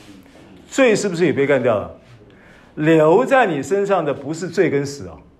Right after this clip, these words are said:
是律哦。其实圣经是不是这样讲？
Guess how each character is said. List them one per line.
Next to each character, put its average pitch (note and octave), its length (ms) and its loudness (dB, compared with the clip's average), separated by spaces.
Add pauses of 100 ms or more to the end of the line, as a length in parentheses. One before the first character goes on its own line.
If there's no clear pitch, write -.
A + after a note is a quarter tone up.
(1200)
是 D#3+ 160 -6
律 D#3+ 240 -2
哦。 - 80 -10 (2750)
其 - 200 -8
实 A#3+ 60 -6
圣 A3+ 160 -4
经 G3+ 160 2
是 F#3 120 0
不 E3+ 40 -2
是 E3 60 0
这 F3 60 4
样 D3+ 100 4
讲？ G#2 180 -4